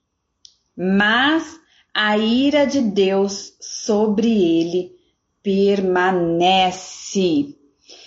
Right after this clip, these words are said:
Então, veja, o nosso Deus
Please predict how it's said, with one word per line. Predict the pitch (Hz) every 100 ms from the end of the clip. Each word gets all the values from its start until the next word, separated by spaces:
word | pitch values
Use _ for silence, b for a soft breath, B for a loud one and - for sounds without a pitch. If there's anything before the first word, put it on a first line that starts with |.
| B B
Então, | 175 - 208 233
veja, | 240 185 214 202 160 156 131 - _ _ _ _ _ _ _ _ _ _ -
o | -
nosso | 220 214 226 220 247
Deus | 202 180 175 240 285 -